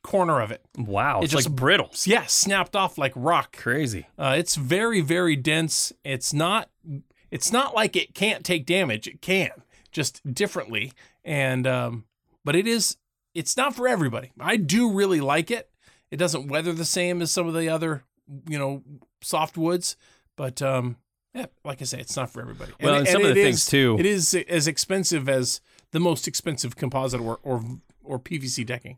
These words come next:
Speaker 2: Yeah, Ipe these days is probably the most expensive decking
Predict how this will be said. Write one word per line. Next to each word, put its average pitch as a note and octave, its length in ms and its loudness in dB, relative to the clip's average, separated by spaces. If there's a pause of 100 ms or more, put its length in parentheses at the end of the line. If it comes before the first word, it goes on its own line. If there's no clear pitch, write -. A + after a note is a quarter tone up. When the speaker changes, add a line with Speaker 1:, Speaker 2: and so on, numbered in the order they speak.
(140)
Speaker 2:
Yeah, C#3 220 4
Ipe C3 720 2 (180)
these C3 400 2
days E2 640 -4
is A2+ 200 -2
probably B2 600 2
the G2 160 -4
most G#2+ 380 0
expensive F#2+ 480 -6
decking F#2 500 -6